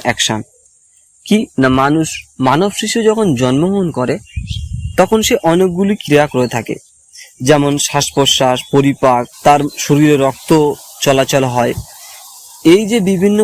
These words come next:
কর্ম শিশু জন্মের পরে হয়, সেইগুলিকে আমরা ভালো মন্দ এগুলি বলি না। এটি এক প্রকার কি না, অনৈতিক ক্রিয়া। এটি একটি স্বয়ংক্রিয়া,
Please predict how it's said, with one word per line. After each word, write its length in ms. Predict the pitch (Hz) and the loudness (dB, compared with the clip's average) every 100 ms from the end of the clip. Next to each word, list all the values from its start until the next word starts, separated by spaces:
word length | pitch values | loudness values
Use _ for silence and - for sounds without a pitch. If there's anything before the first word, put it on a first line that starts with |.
| - | 0
কর্ম 280 | 147 143 147 160 - - | 0 2 2 0 -4 -8
শিশু 280 | - 156 170 | -2 0 2
জন্মের 420 | 135 135 131 147 151 | 2 2 2 0 0
পরে 240 | 156 156 | 0 2
হয়, 260 | 117 120 180 - - - | 0 -2 -4 -14 -20 -12
সেইগুলিকে 680 | - 151 147 165 190 156 143 - - | -2 2 2 2 0 0 0 -2 -2
আমরা 320 | 127 127 127 160 - 123 | 0 2 0 -2 -4 -4
ভালো 260 | 131 135 | 0 0
মন্দ 260 | 135 139 160 196 | 2 0 0 0
এগুলি 300 | 131 135 175 | 0 -2 0
বলি 240 | 135 131 127 | 0 2 2
না। 120 | 123 113 - _ _ _ - - | -2 -4 -12 _ _ _ -10 0
এটি 220 | 147 170 160 | 2 2 2
এক 160 | 135 - | 0 -2
প্রকার 280 | 151 175 240 - _ - - | -2 0 -2 -4 _ -20 -8
কি 140 | - 226 294 - | 0 0 0 0
না, 140 | 139 135 | 2 4
অনৈতিক 440 | 139 151 156 190 - | 2 0 -2 -6 -8
ক্রিয়া। 260 | - 120 104 _ _ _ _ _ _ | -4 -4 -4 _ _ _ _ _ _
এটি 200 | 160 170 208 | 2 4 0
একটি 240 | 208 - 277 _ - - | 0 -4 -6 _ -10 -4
স্বয়ংক্রিয়া, 720 | - 170 185 196 165 131 | 0 2 2 0 -2 0